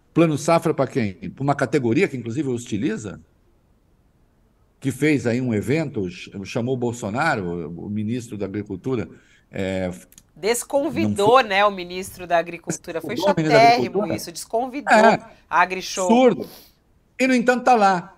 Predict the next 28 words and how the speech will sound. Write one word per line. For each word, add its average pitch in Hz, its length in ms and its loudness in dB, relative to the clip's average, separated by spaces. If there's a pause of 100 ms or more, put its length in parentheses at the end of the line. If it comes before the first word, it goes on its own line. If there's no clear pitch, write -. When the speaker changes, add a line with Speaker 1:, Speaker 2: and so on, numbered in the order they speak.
(120)
Speaker 1:
É, 196 180 -2
nessa, 208 400 4
por 214 160 4
exemplo, 151 420 4
esse 208 240 2
tipo, 143 460 -4
é, 147 160 -6 (140)
ninguém 220 360 0
vem 240 120 2
falar 180 260 4
em 165 60 -2
comunismo 135 760 0
quando 151 240 -4
é 156 160 2
juro 160 260 2
subsidiado 139 640 -2
pra 147 100 -4
agricultura. 139 520 -4
Fala 98 460 -4
comunismo? 95 420 -6
Não, 73 200 -6
né? 92 240 -8 (840)
Juro 131 240 2
subsidiado 117 360 -2
pra 113 100 -2
agricultura 110 400 0
é - 20 6
bacana. 139 340 0